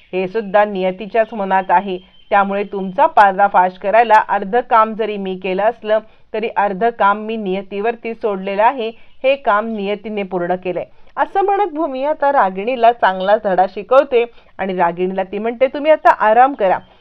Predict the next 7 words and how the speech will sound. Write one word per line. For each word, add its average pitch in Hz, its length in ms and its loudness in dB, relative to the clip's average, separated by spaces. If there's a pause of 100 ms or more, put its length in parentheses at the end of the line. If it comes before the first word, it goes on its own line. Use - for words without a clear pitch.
(180)
आत्ता 262 340 0
तुम्हाला 285 420 0
सगळ्यात 214 480 0
महत्त्वाचं 220 680 -4
आरामाची 220 580 -2
गरज 214 380 -2
आहे 262 260 0